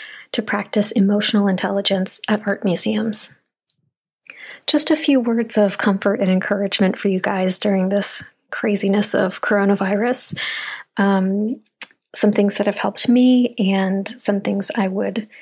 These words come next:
encourage you to try if it sounds like this will help you as well.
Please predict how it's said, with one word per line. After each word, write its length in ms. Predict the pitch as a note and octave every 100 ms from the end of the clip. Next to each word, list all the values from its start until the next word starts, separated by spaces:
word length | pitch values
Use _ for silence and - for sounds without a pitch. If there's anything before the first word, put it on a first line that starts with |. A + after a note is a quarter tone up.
| _
encourage 460 | - G#3 G#3+ G3+ F#3
you 60 | F#3+
to 80 |
try 380 | G3 - - G3
if 280 | G#3 A3 G#3+
it 100 | E3+
sounds 400 | - F3 G#3 -
like 320 | G#3 G3+ - _
this 240 | G#3+ -
will 120 | A3
help 280 | G3 - -
you 120 | -
as 180 | - -
well. 300 | G3 - -